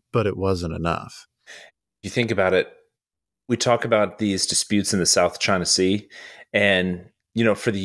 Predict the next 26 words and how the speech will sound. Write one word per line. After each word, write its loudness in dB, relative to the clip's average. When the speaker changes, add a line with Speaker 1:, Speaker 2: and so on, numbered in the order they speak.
Speaker 2:
U 4
S, 0
I -8
think 0
the 2
way 4
Xi -2
sees 0
it 0
is 2
we're 2
not 4
even 2
letting 2
him -2
go 2
outside 2
in 0
his -4
backyard. 0
We -4
have 0
him -6
pinned -2
Speaker 1:
Yeah. 0
Speaker 2:
against, 0